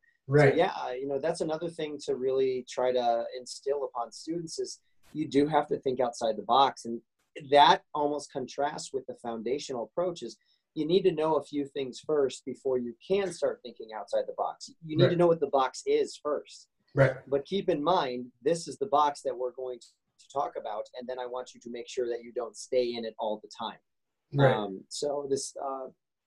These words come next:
Speaker 2: it, it's, it starts to get complicated at that point is, like, how do you teach that? And are you almost contradicting yourself sometimes as well, too?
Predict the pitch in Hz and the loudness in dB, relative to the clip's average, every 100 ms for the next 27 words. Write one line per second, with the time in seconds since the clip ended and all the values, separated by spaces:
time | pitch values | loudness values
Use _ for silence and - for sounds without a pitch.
0 | _ _ _ - - 139 - 147 - 175 | _ _ _ -12 -4 -4 -2 -4 -2 -6
1 | 170 185 170 170 143 123 160 170 143 131 | 4 6 6 6 0 2 -2 -2 2 2
2 | 113 110 113 135 - 123 110 107 107 104 | 2 -2 -2 -4 -4 -6 -6 -4 -4 -2
3 | 131 139 131 - 135 135 - 120 117 - | 0 0 -4 -8 -8 -6 -2 0 -2 -4
4 | _ _ - 135 127 123 131 123 123 131 | _ _ -10 -4 0 2 2 0 -4 -4
5 | 123 - 127 127 117 104 104 98 90 - | -6 -2 -2 -2 -6 -6 -4 -6 -6 -10
6 | 98 - 92 85 92 87 85 - 107 | -12 -12 -14 -16 -18 -12 -10 -2 -2